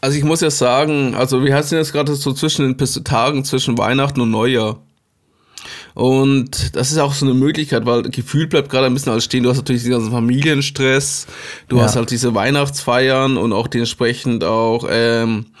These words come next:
Speaker 1: sehr viel Familienthemen, Streitereien et cetera. Aber es ist auch so eine Möglichkeit, sich ein bisschen mal, äh, in sich zu gehen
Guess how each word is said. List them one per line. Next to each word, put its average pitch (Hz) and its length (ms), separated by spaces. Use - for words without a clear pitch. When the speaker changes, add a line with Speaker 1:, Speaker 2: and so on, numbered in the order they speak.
Speaker 1:
sehr - 360
viel 131 340
Familienthemen, 143 1200
Streitereien 117 880
et 107 140
cetera. 139 580
Aber 127 200
es 135 100
ist 135 60
auch 131 200
so 139 120
eine 135 160
Möglichkeit, 139 760
sich 139 140
ein 131 120
bisschen 139 360
mal, 123 760
äh, - 40
in 160 120
sich 180 220
zu 165 100
gehen 165 420